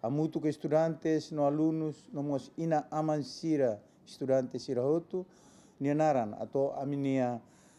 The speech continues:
homenagem ba sacrifício tomak,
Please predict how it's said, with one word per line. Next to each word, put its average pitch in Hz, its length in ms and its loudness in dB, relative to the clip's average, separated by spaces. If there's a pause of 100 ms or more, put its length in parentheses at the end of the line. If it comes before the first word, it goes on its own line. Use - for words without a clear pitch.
(220)
homenagem 170 960 2
ba 139 180 4
sacrifício 165 800 -2
tomak, 139 480 2